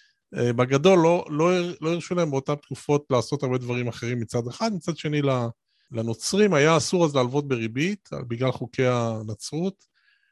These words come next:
נדמה לי ש-, ש-, שבמקור יש גם חוק כזה ביהדות, אבל היהודים, אה, מצאו כבר מזמן דרך להתגבר עליו, היתר עסקה, איך שלא קוראים לזה, והם היו, באמת,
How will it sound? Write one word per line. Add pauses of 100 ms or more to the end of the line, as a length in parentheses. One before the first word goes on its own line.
(200)
נדמה
לי
ש-, (140)
ש-,
שבמקור
יש
גם
חוק
כזה
ביהדות,
אבל
היהודים,
אה,
מצאו
כבר
מזמן
דרך
להתגבר
עליו, (100)
היתר
עסקה,
איך
שלא
קוראים
לזה, (480)
והם
היו, (120)
באמת,